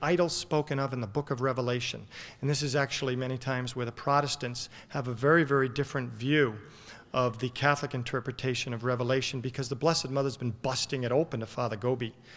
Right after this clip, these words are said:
the black beast of Freemasonry, the red dragon of communism, and the idol of the world is literally the television set. "Television is the idol spoken of in the book of Revelation,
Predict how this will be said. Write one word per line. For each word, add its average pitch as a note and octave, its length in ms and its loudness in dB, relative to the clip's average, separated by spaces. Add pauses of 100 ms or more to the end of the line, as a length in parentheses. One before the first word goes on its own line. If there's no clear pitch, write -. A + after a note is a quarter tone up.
(220)
the G#2+ 80 -6
black C3+ 500 0
beast C3+ 260 0
of C3 80 -6
Freemasonry, C3 680 0
the A2 100 -6
red A#2+ 340 0
dragon C3+ 540 2 (680)
of B2+ 240 0
communism, C#3 760 0 (260)
and C#3 140 2
the C#3 160 0 (100)
idol C#3+ 400 10 (540)
of A#2+ 320 2
the B2 340 0 (160)
world B2+ 480 2
is A2+ 240 -4
literally C3 440 6 (120)
the - 60 -6
television B2+ 640 -2
set. - 420 -6 (960)
"Television G3 720 10
is C#3 180 4
the D3 180 -2 (120)
idol F#3+ 340 10
spoken E3 560 6
of D#3 300 6
in C3+ 100 2
the B2 80 0
book D#3 260 4
of C#3+ 140 4
Revelation, C#3+ 680 6